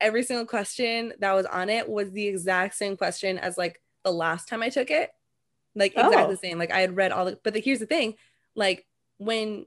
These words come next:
Speaker 1: you take it and you get the results, it doesn't tell you, like,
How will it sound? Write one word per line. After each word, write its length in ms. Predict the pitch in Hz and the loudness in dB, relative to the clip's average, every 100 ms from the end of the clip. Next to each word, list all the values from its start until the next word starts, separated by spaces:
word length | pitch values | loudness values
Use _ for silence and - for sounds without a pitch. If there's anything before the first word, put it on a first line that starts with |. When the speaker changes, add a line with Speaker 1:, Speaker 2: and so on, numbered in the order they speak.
| _ | _
Speaker 1:
you 180 | 190 196 | -12 2
take 260 | 262 285 247 | 4 4 2
it 260 | 208 208 | 2 0
and 120 | 196 196 | -2 -2
you 60 | |
get 120 | 196 190 | -2 -2
the 60 | |
results, 360 | 190 196 226 220 _ - | -2 0 -2 -2 _ 0
it 100 | 214 | 0
doesn't 240 | 254 226 | 0 -4
tell 260 | - 226 247 | -2 2 2
you, 300 | 190 190 175 | 2 -2 -2
like, 280 | 175 170 | -4 -4